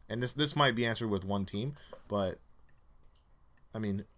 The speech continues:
na-, name one, g-, num-, one team that you want to get a ring, and then one player that you want to get a ring.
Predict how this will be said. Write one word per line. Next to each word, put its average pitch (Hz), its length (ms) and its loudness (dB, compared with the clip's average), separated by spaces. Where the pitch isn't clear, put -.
na-, 123 360 0
name 135 220 6
one, 135 160 6
g-, 127 100 2
num-, 151 220 8
one 175 180 8
team 180 280 8
that 151 80 4
you 120 120 4
want 120 220 2
to 131 40 0
get 123 180 2
a 131 40 2
ring, 139 300 2
and 117 120 0
then 104 260 -2
one 110 240 2
player 110 340 6
that 92 100 0
you 92 100 -4
want 92 120 -2
to 90 40 -4
get 87 100 -4
a 87 60 -2
ring. 85 340 -6